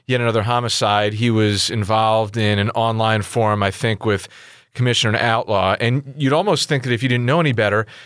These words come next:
everything within his world was fine and going on business as usual. H-, how is he taking all this?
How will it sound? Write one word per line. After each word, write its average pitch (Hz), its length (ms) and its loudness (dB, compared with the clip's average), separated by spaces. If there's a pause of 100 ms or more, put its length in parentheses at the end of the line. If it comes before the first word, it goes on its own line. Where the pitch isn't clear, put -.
(140)
everything 170 480 0
within 151 260 0
his 143 220 2
world 131 400 2
was 123 600 0
fine 139 720 -2
and 113 420 0
going 123 240 0
on 117 360 2
business 120 580 -2
as 104 200 0
usual. 113 420 0 (400)
H-, 160 120 -2
how 208 180 0
is 254 120 -4
he 220 140 -2
taking 101 580 -4
all 101 180 0
this? - 400 -6